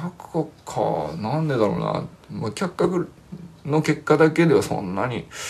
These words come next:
「あ、そうか」ってなったんだけど、まあ、読んだらさ、その、うん、なんか「これとこれ足りてないからもう一回頑張って出してね」みたいな、そういう感じじゃなくて、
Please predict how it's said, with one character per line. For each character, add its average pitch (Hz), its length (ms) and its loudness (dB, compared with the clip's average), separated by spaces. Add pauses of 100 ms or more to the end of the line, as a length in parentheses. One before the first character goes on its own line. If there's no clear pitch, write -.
(400)
「あ、 85 140 -4
そ 107 180 4
う 101 100 2
か」 104 300 0
っ - 40 -14
て - 120 -8
な - 80 -8
っ - 60 -10 (400)
た - 80 -2
ん - 60 -4
だ - 60 -8
け - 60 -10
ど、 107 160 -6
ま 104 160 0
あ、 104 40 2
読 196 220 6
ん 147 120 2
だ - 100 -2
ら - 100 -8
さ、 - 160 -10 (220)
そ - 140 -8
の、 - 340 -8 (1120)
う - 60 -6
ん、 - 500 -6 (200)
な 143 80 0
ん 139 40 -4
か - 100 -6
「こ 131 120 -4
れ 156 80 4
と 170 100 -2
こ 175 120 4
れ 170 100 2
足 170 120 2
り 165 60 0
て 165 140 0
な 170 140 2
い 160 60 -2
か 127 100 6
ら 107 40 6
も 113 120 0
う 123 40 0
一 123 40 -4
回 135 120 -2
頑 131 160 4
張 131 100 2
っ 131 40 0
て 120 80 0
出 117 120 2
し 107 40 -4
て 113 80 -2
ね」 98 100 -2
み 95 120 -6
た 92 100 -4
い 87 40 -4
な、 85 120 -6
そ 117 220 -4
う - 20 0
い 113 60 -2
う 110 40 -6
感 107 320 -2
じ 87 80 -4
じ 104 80 -2
ゃ 101 40 2
な 101 60 -2
く 95 60 -14
て、 - 160 -8